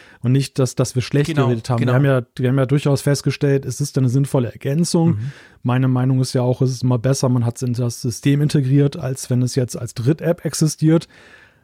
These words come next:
Speaker 1: Also keiner kann ja was gegen die Kameraübergabe haben. Und das war auch,
Speaker 2: Ja.
Speaker 1: glaube ich, nicht der Tenor unserer Äußerung. Aber unsere Meinung war ja einfach die,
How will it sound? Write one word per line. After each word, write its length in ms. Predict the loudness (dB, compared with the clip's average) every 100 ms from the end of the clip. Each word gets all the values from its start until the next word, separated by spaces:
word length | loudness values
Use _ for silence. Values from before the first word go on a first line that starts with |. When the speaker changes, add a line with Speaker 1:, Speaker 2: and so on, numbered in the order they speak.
| -6
Speaker 1:
Also 380 | 0 0 0 _ _ _
keiner 380 | -2 0 2 0
kann 220 | 0 2
ja 180 | 4 2
was 180 | 0 0
gegen 220 | 0 0
die 240 | 0 -2
Kameraübergabe 1120 | -2 0 2 0 -4 -10 -12 -12 -12 -10 -6
haben. 240 | -4 -4 -2
Und 80 | -2
das 160 | 0
war 100 | 0
auch, 160 | 0 0
Speaker 2:
Ja. 40 |
Speaker 1:
glaube 200 | -2 -2
ich, 100 | 0
nicht 200 | 0 0
der 80 | -2
Tenor 320 | 0 2 2
unserer 200 | -2 -4
Äußerung. 460 | 0 0 0 -2 -2
Aber 240 | -2 -2 -2 -10 -20 -20 _ -20 -2
unsere 500 | 0 2 2 2 2
Meinung 420 | 2 2 2 2
war 120 | 2
ja 120 | 0 0
einfach 320 | -2 -2 -4
die, 360 | -2 0 -2